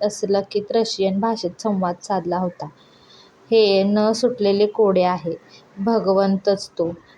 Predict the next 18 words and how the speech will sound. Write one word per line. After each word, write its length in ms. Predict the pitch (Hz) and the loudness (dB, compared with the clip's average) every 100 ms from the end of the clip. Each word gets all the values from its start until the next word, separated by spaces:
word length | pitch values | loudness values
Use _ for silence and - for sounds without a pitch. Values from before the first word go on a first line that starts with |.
| - | -6
त्याला 280 | 208 202 208 | 0 2 2
काय 360 | 208 214 202 202 | 0 0 2 2
अशक्य?" 640 | - 208 196 180 - 165 180 - - _ - - - _ - - - - - | 0 -2 -4 -8 -8 -8 -8 -14 -20 _ -20 -20 -20 _ -20 -20 -20 -14 -6
अक्कलकोट 580 | 226 233 214 208 202 196 | -6 0 0 2 0 -2
स्वामी 420 | - 214 196 190 | 0 0 0 -2
समर्थांना 640 | 196 202 202 202 190 180 190 | -2 -2 -2 -4 -4 -4 -2
शंकर 440 | - 202 196 185 | -2 -4 -2 -4
महाराज 480 | 202 202 190 175 175 | -2 0 0 -2 -2
आपले 340 | 196 196 185 185 | -4 -4 -2 -4
गुरु 320 | 180 208 190 190 | 0 0 0 -2
असे 300 | 214 208 202 | -2 0 -2
संबोधित. 600 | 208 220 190 170 160 160 156 - - - - - | -2 -2 -2 -2 -2 -4 -12 -16 -20 -20 -20 -8
एक 340 | 208 202 202 - | -2 0 -2 -4
आख्यायिका 800 | 214 214 - 196 185 - 185 180 - - - _ _ _ _ _ _ _ _ _ _ _ _ _ - | -4 -2 -2 -2 -2 -2 -2 -2 -8 -20 -20 _ _ _ _ _ _ _ _ _ _ _ _ _ -4
इथे 280 | 226 220 214 | -2 0 0
नमूद 360 | 220 208 196 | 2 0 -2
करावीशी 580 | 190 - 196 180 185 202 | -2 -2 0 -2 -2 -2
वाटते. 420 | 196 190 - 170 | -2 -4 -8 -12